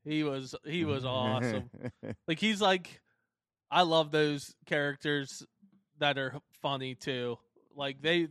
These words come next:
Speaker 1: I swear to God, that's the shit that makes Marvel to me, like, the little comedic side of it.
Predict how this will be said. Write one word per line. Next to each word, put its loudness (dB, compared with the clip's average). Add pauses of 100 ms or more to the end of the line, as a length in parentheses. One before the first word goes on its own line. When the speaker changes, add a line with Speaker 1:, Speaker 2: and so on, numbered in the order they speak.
Speaker 1:
I 4
swear -4
to -4
God, 2
that's 2
the -6
shit -4
that -6
makes -6
Marvel -4
to -6
me, -4
like, -6
the -10
little -6
comedic -4
side -4
of -4
it. -4